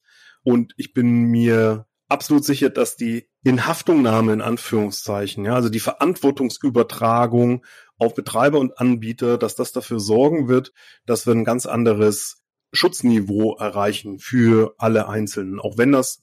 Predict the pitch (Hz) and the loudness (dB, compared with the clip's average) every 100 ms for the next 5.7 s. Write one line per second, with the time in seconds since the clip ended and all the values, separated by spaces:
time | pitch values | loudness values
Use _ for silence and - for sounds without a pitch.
0 | _ 113 110 135 127 120 117 - - - | _ -6 -2 0 4 4 2 -10 -20 -20
1 | - _ 117 113 110 - _ _ - - | -20 _ 0 0 -2 -10 _ _ -2 -2
2 | - - 117 104 - - 123 160 196 - | -2 -4 -2 -2 -2 0 4 4 2 0
3 | 156 160 180 190 202 _ _ _ _ _ | 0 0 0 -2 -2 _ _ _ _ _
4 | 127 - 143 143 135 135 - _ 123 117 | -4 0 0 4 2 2 -8 _ 2 2
5 | 107 104 98 92 90 92 - | 2 0 0 -2 -8 -10 -12